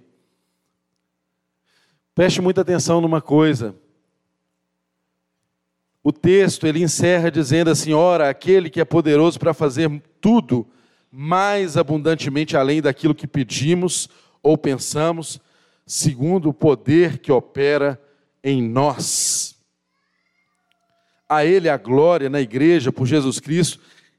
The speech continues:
a todas as gerações, para todo sempre. Amém."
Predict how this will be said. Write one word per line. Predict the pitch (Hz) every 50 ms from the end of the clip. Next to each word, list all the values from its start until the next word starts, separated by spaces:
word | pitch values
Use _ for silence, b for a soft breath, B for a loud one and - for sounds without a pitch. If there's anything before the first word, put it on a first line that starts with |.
| b -
a | 139 147
todas | - _ - 202 226 226 202 185 175 151 165
as | 156 139
gerações, | 156 160 151 135 135 - - 147 156 170 170 156 - - - - - _ _ _ _ _ _ _ _ _ _ _
para | - 156 160 156 135
todo | - - 175 175 151
sempre. | 139 - - 151 151 156 156 135 147 156
Amém." | 151 147 143 127 127 139 151 151 165 160 143 120 98 - _